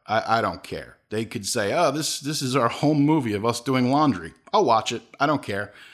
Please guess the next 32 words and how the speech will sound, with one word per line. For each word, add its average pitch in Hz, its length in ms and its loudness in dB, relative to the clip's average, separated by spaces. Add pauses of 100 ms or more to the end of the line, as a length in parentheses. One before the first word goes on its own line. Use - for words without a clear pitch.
(180)
because 131 300 -2
I 135 80 2
find 123 380 2
them 123 140 0
to 117 100 -8
be 113 100 -4
exciting 104 580 -4
and 101 80 -4
engaging 98 680 -4
new 107 300 2
voices 107 680 -2
in 87 180 -10
cinema. 147 420 -2 (720)
And 117 400 0
that 156 380 0
becomes 117 920 -2 (500)
what 117 320 2
ends 117 180 0
up 98 160 -8
happening. 110 540 -8 (480)
Uh, 110 260 2
we 135 120 2
have 147 160 2
The 143 80 -8
Florida 156 440 2
Project, 87 640 -6
and 101 100 -6
I 131 80 0
always 202 220 2
like 185 220 0
to 151 40 -6
champion 139 840 2